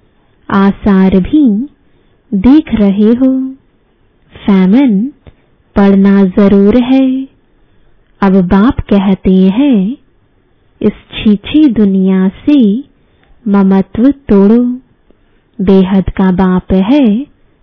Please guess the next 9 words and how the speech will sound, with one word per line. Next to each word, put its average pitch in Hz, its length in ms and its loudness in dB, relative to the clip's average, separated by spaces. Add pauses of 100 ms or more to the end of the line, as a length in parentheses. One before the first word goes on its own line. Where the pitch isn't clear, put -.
(300)
सक्रीन। 254 680 0 (800)
कहते 190 360 0
हैं, 214 580 2 (800)
"मैं 214 280 4
जो 220 220 2
तुमको 196 640 -2 (720)
प्यार 185 320 0
करता 190 420 -4
हूँ, 220 460 -2